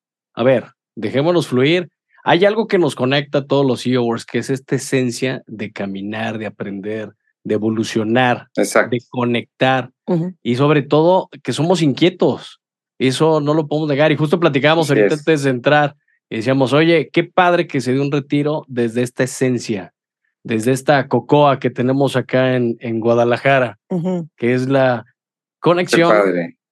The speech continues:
Speaker 1: compartencia y adaptabilidad.
Speaker 3: Así
Speaker 1: Y se
Speaker 3: es.
Speaker 1: dio, ¿no, Moni?
Speaker 3: El arte de acompañarnos a cualquier locura que se le ocurra a cada uno.
Speaker 1: Y por eso estamos acá. Entonces llegaste, tú dijimos, "Súbanlo al barco".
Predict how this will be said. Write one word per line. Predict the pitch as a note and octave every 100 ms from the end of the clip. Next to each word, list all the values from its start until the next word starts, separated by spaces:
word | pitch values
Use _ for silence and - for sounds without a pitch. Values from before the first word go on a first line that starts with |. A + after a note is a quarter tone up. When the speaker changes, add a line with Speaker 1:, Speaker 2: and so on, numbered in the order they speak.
| _ _ _ _ _ _
Speaker 1:
compartencia | - C#3+ D#3 C#3+ - D3+ A#2 B2+ C3 - _
y | C3
adaptabilidad. | A#2+ A#2+ A#2 A#2+ A#2 A2+ A#2 A#2 A2+ - _ _
Speaker 3:
Así | F3+ B2+
Speaker 1:
Y |
se | B2
Speaker 3:
es. | D3+
Speaker 1:
dio, | F3
¿no, | F3+ F3 F#3+
Moni? | F#3+ A3 E4 _
Speaker 3:
El | G3
arte | G3 G3+ A3+
de |
acompañarnos | G#3 F#3 F3 F3+ F#3+ F#3+ G3+
a | F#3
cualquier | E3 E3+ D#3 G3 G3+ G3+
locura | F3 E3+ G3 G#3 G#3
que | G3
se | F3+
le |
ocurra | E3+ - G#3
a |
cada | G3+ F#3+ F#3
uno. | F3 -
Speaker 1:
Y | D3
por | C3+
eso | C#3+
estamos | - C3+ B2+
acá. | A2 - G#2+
Entonces | G#2+ B2 F3 D3
llegaste, | D3 E3+ F#3+ F#3 F3+
tú | F3+
dijimos, | E3+ F3+ F#3 E3+ -
"Súbanlo | - D3 C3+
al | B2
barco". | A#2 A2+ - G#2